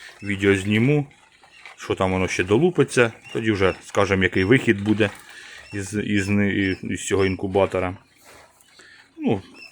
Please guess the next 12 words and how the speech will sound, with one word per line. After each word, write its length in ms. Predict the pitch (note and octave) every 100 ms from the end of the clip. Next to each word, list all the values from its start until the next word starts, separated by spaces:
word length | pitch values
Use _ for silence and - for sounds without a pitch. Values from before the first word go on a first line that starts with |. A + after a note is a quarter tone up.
| -
вже 260 | F#2+ F#2 E2 -
самі 280 | - G#2+ G2
можете 340 | F2+ F2+ F2+
бачити, 420 | F2+ F2 - F2
що, 160 | E2+ E2+ - - - - -
що 140 | F2+
слава 320 | - A2+ F#2
Богу. 340 | E2 E2 D#2 E2+ - - - - - - - -
Все, 220 | - B2
слава 300 | - A2 G2
Богу, 300 | F2 F2 F2
получилося. 800 | F2 F2+ F2 - D#3+ C#3 - C3+